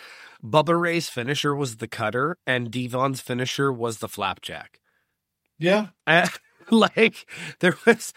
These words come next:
Speaker 1: even if you used them as solo guys, you were basically hitting that move in one way, shape, or form.
Speaker 2: Number twelve,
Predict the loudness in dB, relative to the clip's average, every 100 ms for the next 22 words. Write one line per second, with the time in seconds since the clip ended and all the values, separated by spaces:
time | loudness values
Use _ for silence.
0 | -10 0 2 4 4 4 0 2 0 0
1 | 0 0 0 2 4 2 0 0 -2 -2
2 | -4 -2 -2 2 0 0 -6 -4 -2 -2
3 | -2 -4 -2 -2 -4 -6 -4 -4 -6 -6
4 | -6 -8 -10 -12 -14 -16 _ -20 -20 _
5 | _ _ _ _ _ _ _ _ -4 -2
6 | -2 -4 2 6 6 4 0